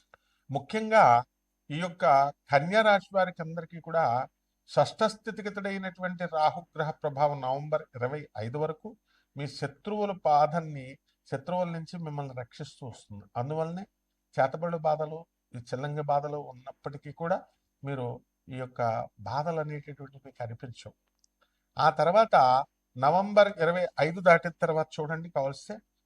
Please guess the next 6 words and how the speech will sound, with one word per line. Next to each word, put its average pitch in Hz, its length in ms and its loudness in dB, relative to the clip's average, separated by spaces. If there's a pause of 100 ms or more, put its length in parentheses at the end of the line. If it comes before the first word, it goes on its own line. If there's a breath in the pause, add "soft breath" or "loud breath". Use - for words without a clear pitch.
(140)
మీకు 147 220 -10
ఎదుగుదల 156 400 -4
ఆగిపోతుంది. 123 840 -8 (600)
ఏవో 165 260 0
సమస్యలు, 147 600 -8 (320)
పనులు 143 400 -6